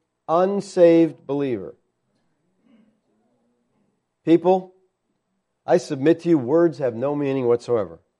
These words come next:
Because if you come up with stuff like this, then you, you, it's just nonsense. The words don't even mean anything.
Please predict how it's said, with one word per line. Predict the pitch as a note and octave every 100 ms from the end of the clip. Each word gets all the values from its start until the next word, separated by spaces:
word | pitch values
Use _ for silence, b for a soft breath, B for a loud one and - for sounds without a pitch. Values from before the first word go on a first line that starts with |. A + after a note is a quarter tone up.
| _ _ _ _ _ _ _ _ _
Because | - C#3+ E3
if | C#3 C#3
you | F#3
come | G#3+ G#3
up | F3
with | F3+
stuff | - F3+ F3+
like | F3+ D#3+
this, | D3 F#3+ F#3
then | C3+
you, | B2+ D#3
you, | C#3+ -
it's | D3+ D#3
just | - F#3 -
nonsense. | B2+ F#3+ D#4 A#3+ - E2+ -
The |
words | B2 F#3+ A#3
don't | G#3+ B3
even | C4 C4+
mean | D4+
anything. | C4+ F3+ E3 G2+